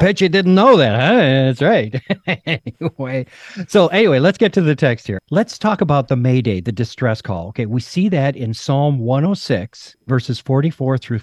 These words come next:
forty-five. It says here, "But he, God, took note of their distress," that's Israel, "when he heard their cry. For their sake, he remembered his covenant, and out of his great love, he relented."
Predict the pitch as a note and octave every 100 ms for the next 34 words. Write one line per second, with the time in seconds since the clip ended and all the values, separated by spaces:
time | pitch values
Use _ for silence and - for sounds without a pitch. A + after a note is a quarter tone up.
0 | - A#2 A2+ A2+ - A2 F2 C2+ - _
1 | - _ C#3 A#2+ D#3 D#3 C3 A2 G2+ _
2 | - C3+ A#2+ - A3+ D3+ G#2 D#3 D3+ G2
3 | F#2 G2+ - _ - C3+ B2+ C3+ E3 G#3+
4 | B2 G#2+ C3 C3+ C#3+ A#2+ - - B2 E2
5 | E2 - - _ A#2 A2+ C3+ B2 G2+ E2+
6 | F2 - _ - _ C#3 C#3+ C#3+ A#2+ D3+
7 | D3 C3+ C3 - C#3+ A#2 C2 - _ _
8 | C#3+ B2 A2+ C#3+ C4 D4+ - - D2+ E2
9 | _ - D3+ C#3 C#3 C3+ C#3 F3+ A#3+ A#3+
10 | F#3 G3+ - C#3+ A2+ F2+ E2 - _ C3+
11 | A#2+ - C3 E3 D#3 B2+ A2 B2 C3 D#3
12 | C3 D3 A2 F#2 F#2+ _ - F3 D#3 C#3
13 | C#3+ C3+ C3 C#3+ D3+ D3+ - F#2+